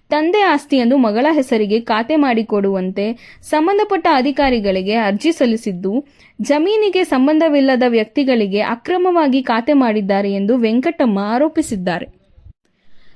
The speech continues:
ಈ ಕುರಿತು ಹಲವು ಬಾರಿ ಜಿಲ್ಲಾಧಿಕಾರಿ, ಉಪವಿಭಾಗಾಧಿಕಾರಿ, ತಾಲೂಕು ದಂಡಾಧಿಕಾರಿಗಳ ಗಮನಕ್ಕೆ ಲಿಖಿತ ಮೂಲಕ ತಂದರೂ ಪ್ರಯೋಜನವಾಗಲಿಲ್ಲ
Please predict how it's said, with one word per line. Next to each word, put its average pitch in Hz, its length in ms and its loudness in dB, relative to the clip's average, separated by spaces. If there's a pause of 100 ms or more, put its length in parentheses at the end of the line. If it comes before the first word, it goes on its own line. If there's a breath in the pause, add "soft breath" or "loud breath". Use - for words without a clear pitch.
(120)
ಈ 311 160 0
ಕುರಿತು 381 440 0 (120)
ಹಲವು 254 380 2
ಬಾರಿ 285 400 2
ಜಿಲ್ಲಾಧಿಕಾರಿ, 247 960 0 (360 loud breath)
ಉಪವಿಭಾಗಾಧಿಕಾರಿ, 277 1400 0
ತಾಲೂಕು 277 540 -2
ದಂಡಾಧಿಕಾರಿಗಳ 226 960 0
ಗಮನಕ್ಕೆ 233 640 0
ಲಿಖಿತ 233 400 -2
ಮೂಲಕ 302 440 2
ತಂದರೂ 240 500 0 (420 loud breath)
ಪ್ರಯೋಜನವಾಗಲಿಲ್ಲ 247 1120 0